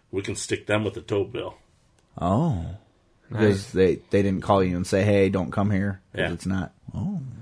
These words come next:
Speaker 2: The,
Speaker 3: That
Speaker 2: the,
Speaker 3: shit would
Speaker 2: I, you know, and I'm sure there are advantages to it, but I'm sure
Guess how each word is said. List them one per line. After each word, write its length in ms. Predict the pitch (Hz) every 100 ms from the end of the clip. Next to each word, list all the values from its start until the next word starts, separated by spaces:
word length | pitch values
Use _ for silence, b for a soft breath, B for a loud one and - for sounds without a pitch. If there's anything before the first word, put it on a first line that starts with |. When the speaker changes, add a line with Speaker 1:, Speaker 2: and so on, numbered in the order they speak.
| -
Speaker 2:
The, 80 | -
Speaker 3:
That 40 | 160
Speaker 2:
the, 40 |
Speaker 3:
shit 240 | 180 254
would 80 | 339 294
Speaker 2:
I, 100 | - B B B
you 80 | 277
know, 160 | 330 311
and 80 |
I'm 100 | 339
sure 240 | - 208 196
there 200 | 156 120
are 60 |
advantages 640 | 110 101 104 98 95 95 90
to 200 | - 90
it, 140 | 101 -
but 120 | 101
I'm 140 | 110 110
sure 540 | - 123 113 113 113